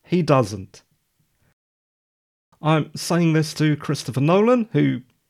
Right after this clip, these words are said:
almost certainly does not listen to this podcast. Of course he doesn't.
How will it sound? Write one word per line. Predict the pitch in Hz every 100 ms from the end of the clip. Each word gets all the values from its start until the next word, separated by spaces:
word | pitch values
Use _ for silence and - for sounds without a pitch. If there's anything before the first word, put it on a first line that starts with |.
| _ -
almost | 214 254 254
certainly | 285 285 302 294
does | 339 269 285
not | 277 254
listen | 233 226 185
to | 170
this | 160
podcast. | - - 139 - 113 -
Of | 147
course | 165 135 120
he |
doesn't. | 117 117 98 104